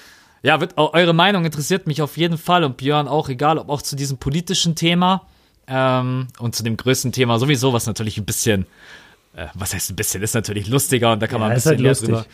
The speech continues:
Speaker 1: genau. Ähm, aber ansonsten, ich will dich jetzt auch gar nicht allzu lange aufhalten, was ist einundzwanzig Uhr, du musst weg. Äh, ich sag auf jeden Fall vielen Dank für den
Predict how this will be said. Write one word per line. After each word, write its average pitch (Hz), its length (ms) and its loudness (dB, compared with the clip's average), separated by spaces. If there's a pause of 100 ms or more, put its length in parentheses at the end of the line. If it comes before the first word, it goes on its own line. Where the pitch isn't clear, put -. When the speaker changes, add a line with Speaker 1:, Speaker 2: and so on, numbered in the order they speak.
(220)
Speaker 1:
genau. 110 440 -2 (340)
Ähm, 110 400 -6
aber 156 140 4
ansonsten, 160 280 0
ich 120 100 -4
will 180 100 4
dich 180 100 -2
jetzt - 160 -8
auch 131 80 -2
gar 143 160 2
nicht 135 140 -2
allzu 143 200 -2
lange 135 220 0
aufhalten, 123 480 0
was 117 140 -6
ist 123 100 -10
einundzwanzig 139 640 -6
Uhr, 143 240 2 (240)
du 127 100 -4
musst 135 240 -4
weg. 135 300 0 (280)
Äh, 123 380 2
ich 139 140 -4
sag 175 160 4
auf 151 100 -2
jeden 151 160 -2
Fall 139 160 0
vielen 170 300 0
Dank 160 180 2
für 151 120 -8
den 147 260 -2